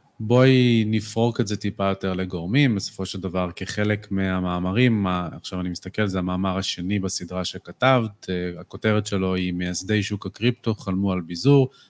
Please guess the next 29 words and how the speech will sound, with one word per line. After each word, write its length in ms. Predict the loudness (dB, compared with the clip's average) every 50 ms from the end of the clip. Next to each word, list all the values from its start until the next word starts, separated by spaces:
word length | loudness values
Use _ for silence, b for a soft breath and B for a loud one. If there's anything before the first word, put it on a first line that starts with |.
| b b -14
בפועל 440 | -12 -10 -6 0 2 4 4 4 4
קיבלנו 520 | 0 -4 -4 -2 0 0 0 0 -2 -2
ריכוזיות". 680 | -6 -10 _ -14 -12 -6 0 2 4 4 4 2 0 -14 B B B B B B B B B B -8 -4
אה, 220 | -2 0 0 -2 -2 -4 -4
ספרי 440 | -4 -2 -2 -2 2 6 8 8
לי 360 | 10 8 8 8 8 6 4 2
מה 300 | 0 0 2 4 4 4
למעשה 480 | 4 4 4 4 2 0 -2 -2 -2 0 0 2 2 2 0 0 -2 -4 -8 _
תואר 540 | -6 -4 0 4 4 6 6 4 2 0 -4 -6 -6 -2
ב-, 240 | 0 2 2 2 0 -2 -4 -4
בכתבה 680 | -2 -2 -2 -2 -4 -6 -10 -12 -6 0 2 4 4
הזאת, 600 | 4 4 2 0 0 0 -2 -4 _ _ -18 -14 -10
אה, 240 | -6 -6 -6 -4 -6 -6
מה 160 | -4 -2 -2
הניע 340 | 0 0 0 2 2 2 2
אותך, 380 | 0 -2 -4 -8 -8 -8 -18 -20 _ _ _ -14
כאילו, 380 | -12 -10 -8 -8 -8 -8 -8
אה, 120 | -10 -10 -10
מבחינת 400 | -10 -12 -8 -2 0 2 2 2
הביקורת 460 | 2 0 0 0 4 4 6 6 6 4
שלך, 220 | 2 0 -2 -2
כפי 180 | -4 -12 -10 -8
שתיאן 400 | -8 -8 -6 -2 -2 -2 -2 0
כרגע, 440 | -2 0 2 2 2 2 2 0 -2 B B B B B B B B B B B B 0
אה, 260 | 2 2 4 2 2 2
אה, 240 | 2 2 2 2 0 0
לכתוב 440 | 0 -2 -2 0 4 6 6 8 8
על 80 | 6
זה, 220 | 6 8 6 6